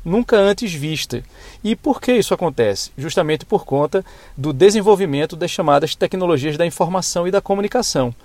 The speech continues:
É, o principal símbolo desse, do avanço dessa tecnologia é o smartphone. Então, com o avanço dessa tecnologia, com a popularização dessa tecnologia, os custos, né, os chamados custos de produção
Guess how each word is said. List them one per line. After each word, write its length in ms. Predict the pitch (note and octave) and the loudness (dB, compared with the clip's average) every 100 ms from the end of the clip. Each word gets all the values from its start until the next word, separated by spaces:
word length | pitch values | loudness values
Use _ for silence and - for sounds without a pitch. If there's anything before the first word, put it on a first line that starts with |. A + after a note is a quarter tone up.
| - - - | -20 -20 -10
É, 160 | - B2+ | 0 2
o 60 | C#3+ | 2
principal 480 | E3+ - - F3+ | -2 -4 2 2
símbolo 500 | - - F#3 G3 D3+ | 4 0 -2 0 -2
desse, 340 | B2 C3 B2+ - | 0 0 0 2
do 80 | D3 | 2
avanço 420 | G#2+ C3 F3 C3+ | 2 0 -2 -4
dessa 200 | B2+ C#3 | -6 -4
tecnologia 760 | D3 C#3+ D3+ D3+ B2 C#3 F#3 G3+ - - - D#3 | -6 -6 -4 -4 -4 0 0 0 -8 -20 -4 6
é 120 | E3+ | 8
o 80 | F#3+ | 8
smartphone. 760 | E3+ F3 F3+ - D3+ B2 A2 - - - | 4 -2 -2 -4 -2 -2 -4 -14 -20 -14
Então, 280 | C#3 E3 D#3+ - | 0 2 2 2
com 240 | A#3 B3+ | 4 6
o 40 | |
avanço 420 | G3+ A#2 D#3 G3 F#3+ | 6 4 2 0 -2
dessa 200 | - G3 | -2 -2
tecnologia, 640 | F3+ F3+ E3+ B2+ B2 - | -2 -2 -2 -2 -2 -2
com 120 | E3+ | -4
a 60 | D#3+ | 0
popularização 800 | F3+ F#3 F3 D3 D3 - F3 F#3+ | 0 2 0 0 -4 -2 -2 0
dessa 220 | F3 E3 | -2 -2
tecnologia, 720 | C#3 C#3+ C3 A2 A#2+ F3 D3 - - - - | -4 -4 -4 -4 -4 -2 -2 -4 -20 -12 -4
os 180 | A#3 | -4
custos, 640 | - D#3+ E3 - A3 - - C#3 | -2 0 0 -2 -6 -8 -10 -2
né, 140 | D3 | -2
os 80 | D#3 | -2
chamados 400 | D#3 C#3+ C#3+ - | 0 2 0 -4
custos 500 | - A3 - D#3 C3 | -2 0 0 -2 -4
de 100 | C3+ | -2
produção 720 | - G3+ A3+ - - A#2 | 4 4 4 -2 -2 -4